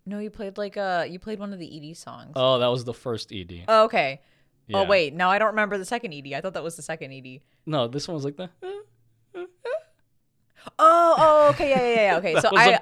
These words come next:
Speaker 2: poor impression
Speaker 1: <laughs>
Speaker 2: of the
Speaker 1: I like
Speaker 2: E D.
Speaker 1: how that jogged my memory.
Speaker 2: Yeah. <laughs>
Speaker 1: Um, yeah, I, I really love the first E D song. I
Speaker 2: No,
Speaker 1: may
Speaker 2: yeah,
Speaker 1: not have liked
Speaker 2: I
Speaker 1: it
Speaker 2: do too.
Speaker 1: when we recorded our part one review, but hearing it again, it's, it's very beautiful.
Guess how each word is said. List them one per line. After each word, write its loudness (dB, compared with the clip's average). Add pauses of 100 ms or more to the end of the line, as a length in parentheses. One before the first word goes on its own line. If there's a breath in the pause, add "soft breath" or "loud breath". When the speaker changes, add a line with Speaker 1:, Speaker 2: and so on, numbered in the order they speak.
Speaker 2:
poor 2
impression 2
Speaker 1:
<laughs> -2
Speaker 2:
of 2
the 0
Speaker 1:
I 4
like 4
Speaker 2:
E -2
D. -4
Speaker 1:
how 4
that 2
jogged 2
my -4
memory. -2 (140)
Speaker 2:
Yeah. 2
<laughs> 0
Speaker 1:
Um, -12 (160)
yeah, 2
I, 6
I 6
really 0
love -4
the -10
first -12
E -14
D -16
song. -12
I 0
Speaker 2:
No, 2
Speaker 1:
may 4
Speaker 2:
yeah, 4
Speaker 1:
not 2
have -8
liked -4
Speaker 2:
I -4
Speaker 1:
it -4
Speaker 2:
do -12
too. -12
Speaker 1:
when -6
we -8
recorded -8
our -4
part -10
one -14
review, -12
but -8
hearing -10
it -6
again, -10
it's, -12
it's -16
very -12
beautiful. -14